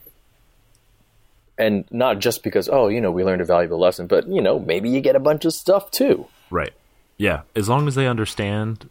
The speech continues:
Speaker 2: uh, why they've been defeated and also are sort of rewarded for going along with it, uh, and, and for overcoming it as a setback, I think they'll be happy.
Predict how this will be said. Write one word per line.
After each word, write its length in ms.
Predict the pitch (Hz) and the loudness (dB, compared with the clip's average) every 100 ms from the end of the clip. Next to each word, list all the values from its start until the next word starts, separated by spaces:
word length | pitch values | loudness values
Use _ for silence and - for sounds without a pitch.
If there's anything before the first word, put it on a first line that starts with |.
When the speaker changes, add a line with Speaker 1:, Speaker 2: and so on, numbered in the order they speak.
| 85 | -6
Speaker 2:
uh, 220 | 78 67 | -4 -4
why 440 | 60 73 85 101 | -8 -2 0 2
they've 180 | 117 123 | 0 0
been 160 | 139 135 | 0 0
defeated 480 | 131 147 151 170 - - _ | -2 -4 -2 -4 -6 -18 _
and 180 | 98 90 | -4 -4
also 440 | - 95 95 101 90 | -2 -2 0 0 0
are 180 | 80 78 | -2 -2
sort 220 | - 90 | -2 -2
of 140 | 76 | -2
rewarded 500 | 87 90 90 104 117 | -2 0 2 2 2
for 140 | - 87 | -2 -2
going 260 | 98 95 | 0 0
along 280 | 90 107 139 | 0 -2 -2
with 120 | 160 | -2
it, 160 | 208 233 - - _ _ _ _ _ _ _ _ _ _ | -2 -4 -12 -20 _ _ _ _ _ _ _ _ _ _
uh, 240 | 78 76 50 | -2 -2 -2
and, 220 | - 113 | -4 -2
and 120 | 107 | -2
for 160 | 98 110 | -2 0
overcoming 520 | 110 92 - 127 143 | 0 0 -2 -2 0
it 160 | 160 214 _ - | -2 -4 _ -8
as 100 | 120 | -6
a 60 | 120 | -6
setback, 580 | - 143 - 156 151 - - - - _ | -4 -4 0 -2 -2 -12 -20 -20 -20 _
I 80 | - | -6
think 180 | - 131 | -2 0
they'll 120 | 113 | 0
be 100 | 95 | -2
happy. 360 | 76 - - | -2 -6 -8